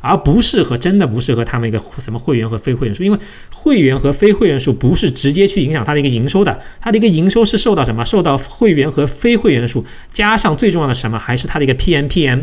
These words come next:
对吧？就每一个会员每一个月他是能挣到多少钱，这两者乘在，乘一起的话，才是最重要的一个数字，对吧？所以这一条，像这种 comment 出来的话，在我看来的话，就是完全不了解这家公司，或者说没有什-，没有什么质量的一种 comment。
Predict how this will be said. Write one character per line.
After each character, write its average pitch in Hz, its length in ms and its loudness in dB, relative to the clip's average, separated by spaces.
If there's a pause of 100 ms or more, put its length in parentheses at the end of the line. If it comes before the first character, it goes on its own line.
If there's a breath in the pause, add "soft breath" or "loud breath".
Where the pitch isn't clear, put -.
对 - 60 -4
吧？ 123 100 -2
就 127 160 0 (240 loud breath)
每 131 260 0
一 156 60 4
个 208 120 4
会 226 220 2
员 123 200 0
每 113 220 -2
一 117 80 -2
个 156 80 4
月 214 200 2
他 127 200 0
是 131 80 -4
能 110 120 -2
挣 123 200 -4
到 113 100 -2
多 110 100 -4
少 101 120 -6
钱， 101 200 -8 (300 loud breath)
这 233 160 0
两 151 180 2
者 139 140 2
乘 - 300 0
在， - 160 -2
乘 - 180 -2
一 233 160 2
起 - 100 -6
的 107 60 -6
话， 117 160 -6
才 113 160 -6
是 113 80 -2
最 123 140 0
重 123 100 -4
要 113 60 -4
的 104 80 -4
一 - 20 -4
个 98 80 -8
数 110 140 -8
字， - 180 -14 (320 loud breath)
对 - 40 -18
吧？ 117 40 -10
所 170 180 0
以 151 80 4
这 233 180 -2
一 196 60 4
条， 131 240 -2 (220 loud breath)
像 254 220 0
这 285 180 2
种 120 180 -2
comment 220 380 0
出 131 140 2
来 113 100 0
的 110 60 -4
话， 117 160 -4
在 175 160 -2
我 107 120 -2
看 101 160 -6
来 120 80 -4
的 110 60 -6
话， 117 140 -8
就 131 160 -2
是 120 160 -4
完 131 160 -4
全 175 100 -2
不 180 100 -2
了 160 160 0
解 135 80 -4
这 113 140 -6
家 104 80 -4
公 98 100 -6
司， 98 120 -12
或 131 100 -6
者 107 60 -2
说 135 120 -6
没 120 160 -2
有 147 80 -6
什-， 127 140 -8
没 123 60 -4
有 127 80 -4
什 127 80 -2
么 143 80 -2
质 127 180 -8
量 117 160 -4
的 104 80 -4
一 101 40 -6
种 101 120 -8
comment。 104 300 -8